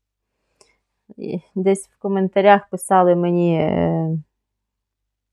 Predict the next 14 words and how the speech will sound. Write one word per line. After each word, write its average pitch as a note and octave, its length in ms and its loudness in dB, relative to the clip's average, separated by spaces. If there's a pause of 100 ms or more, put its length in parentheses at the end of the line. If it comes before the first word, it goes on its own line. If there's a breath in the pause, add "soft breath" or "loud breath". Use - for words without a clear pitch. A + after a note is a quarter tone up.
(380)
агонія F#3+ 520 2
смертна, F3 500 0
ну, G#3+ 140 0
типу, A3+ 300 -4
щось - 320 -4
таке. E3+ 400 -2 (540 loud breath)
Знаєте, A3+ 560 0
е, E3+ 220 0 (520)
бажання G3 600 4
хоч - 320 -6
якось G#3 380 4
ще - 600 4
відтягнути, G#3 1120 2 (460 loud breath)
е, E3+ 380 0